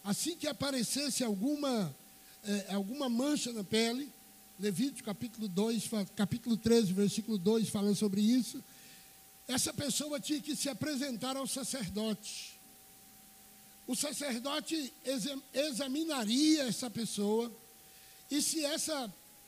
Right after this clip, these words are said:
mancha, né, ela aumentasse em sete dias, durante sete dias, quando lhe se apresentava, se fosse detectado que era,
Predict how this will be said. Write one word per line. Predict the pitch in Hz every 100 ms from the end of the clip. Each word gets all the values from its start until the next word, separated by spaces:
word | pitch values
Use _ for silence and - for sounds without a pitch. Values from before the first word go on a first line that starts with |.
| - -
mancha, | - 233 320 294 - 196 156 117 - - -
né, | 202 277 240 - - - -
ela | 233 247 -
aumentasse | 254 311 302 247 269 285 277 -
em | 233
sete | 220 - 302 - 269
dias, | 160 226 269 240 143 - - - - - - -
durante | 165 220 320 320 294
sete | - 294 - 330
dias, | 202 254 302 311 -
quando | 220 285 294
lhe | 285 285
se | -
apresentava, | 285 - 330 269 311 214 233 233 240 277 285 - - - -
se | - 262
fosse | - 302 311 302
detectado | 285 277 294 302 - 254 233 208
que | - 233
era, | 240 285 277 180